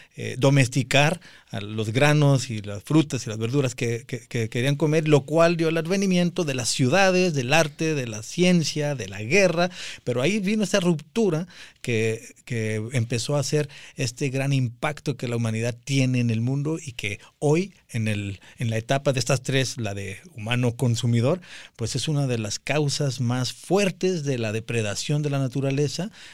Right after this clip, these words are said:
tanto porque nos comemos hasta agotarnos a los animales y cada vez tenemos que empezar a comer animales más pequeños y más pequeños,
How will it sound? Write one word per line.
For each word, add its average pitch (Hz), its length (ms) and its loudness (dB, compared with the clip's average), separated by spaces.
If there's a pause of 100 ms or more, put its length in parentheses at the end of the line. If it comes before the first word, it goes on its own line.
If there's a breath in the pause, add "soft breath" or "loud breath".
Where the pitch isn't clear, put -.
tanto 110 300 -6
porque 101 240 -8
nos 104 200 -8
comemos 123 500 -4
hasta 117 180 -8
agotarnos 123 720 -2 (240 soft breath)
a 98 80 -14
los 98 160 -10
animales 117 420 -2
y 117 40 -8
cada 127 140 -4
vez 117 120 -4
tenemos 120 260 -4
que - 80 -8
empezar 117 280 -4
a 117 60 -4
comer 120 240 -2
animales 120 300 0
más 117 140 -2
pequeños 127 380 -2
y 113 40 0
más 117 160 -2
pequeños, 131 420 -2